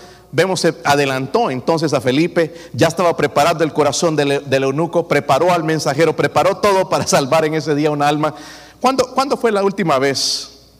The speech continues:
Porque aquí en el versículo que vimos, "Acércate", dice a él. ¿Quién le habló? El versículo veintisiete. El versículo veintinueve, perdón. Y el Espíritu Santo,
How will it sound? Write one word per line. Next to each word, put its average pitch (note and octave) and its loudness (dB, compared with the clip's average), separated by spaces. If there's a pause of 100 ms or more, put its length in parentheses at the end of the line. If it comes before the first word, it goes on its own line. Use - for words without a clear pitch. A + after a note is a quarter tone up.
(460)
Porque - -8
aquí G#3 -2
en G3+ 0
el F#3 -2
versículo D#3 0
que D3 0
vimos, D#3 -2
"Acércate", C3 -4
dice A#2+ -4
a G#2+ -4
él. G2 -12 (760)
¿Quién A3 -2
le G#3 -4
habló? D#3 -2 (380)
El B2 -8
versículo C3 -2
veintisiete. B2 -4 (2500)
El B2 -4
versículo E3 2
veintinueve, D3+ 0
perdón. C3+ -2
Y C#3 2
el C3+ 2
Espíritu A3 -2
Santo, G3+ -4